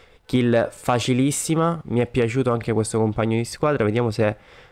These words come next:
vuole rigiocare. Io sinceramente vorrei rigiocare con lui perché ci sta, mi è piaciuto.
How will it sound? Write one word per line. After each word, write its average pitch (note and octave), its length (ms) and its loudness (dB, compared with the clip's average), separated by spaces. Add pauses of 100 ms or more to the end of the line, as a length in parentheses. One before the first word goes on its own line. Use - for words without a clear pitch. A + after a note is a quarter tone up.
(120)
vuole C3 280 4
rigiocare. D#3+ 840 0 (1500)
Io C3 140 0
sinceramente A#2 480 -2
vorrei A#2+ 220 2
rigiocare G#2+ 360 0
con C3+ 160 2
lui G#2+ 160 2
perché G#2 420 -2 (360)
ci - 120 -6
sta, G#2+ 300 -4
mi A2 120 0
è A2+ 60 0
piaciuto. A#2 640 -2